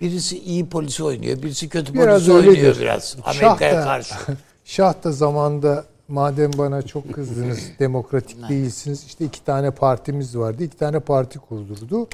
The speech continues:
Speaker 1: Evet.
Speaker 2: Bunlar birbirleriyle çok
Speaker 1: Evet,
Speaker 2: kavga
Speaker 1: evet.
Speaker 2: ediyorlardı yani böyle. Bir tanesi biraz bir şey oldu mu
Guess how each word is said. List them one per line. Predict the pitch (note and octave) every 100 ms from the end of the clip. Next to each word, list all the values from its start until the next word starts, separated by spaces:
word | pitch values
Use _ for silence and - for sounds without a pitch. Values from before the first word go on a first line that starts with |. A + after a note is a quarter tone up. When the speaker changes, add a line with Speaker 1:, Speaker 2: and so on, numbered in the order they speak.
| G2+
Speaker 1:
Evet. | F#2 E2+ -
Speaker 2:
Bunlar | C3 D3 D#3+
birbirleriyle | D3+ D3 D3 D#3 D3+ D3+
çok | B2 B2+
Speaker 1:
Evet, | C3
Speaker 2:
kavga | D#3 D3
Speaker 1:
evet. | D3+ C3+
Speaker 2:
ediyorlardı | C#3 B2 A#2+ A#2+ A#2 A#2+
yani | A2+ A#2 A#2+
böyle. | A#2 A2 D3 F#3 - _ _ _ _ _
Bir | D3+
tanesi | - D3 C#3+ C#3 - D3 D#3+
biraz | C#3 C#3+ C3
bir | B2+
şey | - D3+
oldu | C3 A#2+
mu | C3 C#3+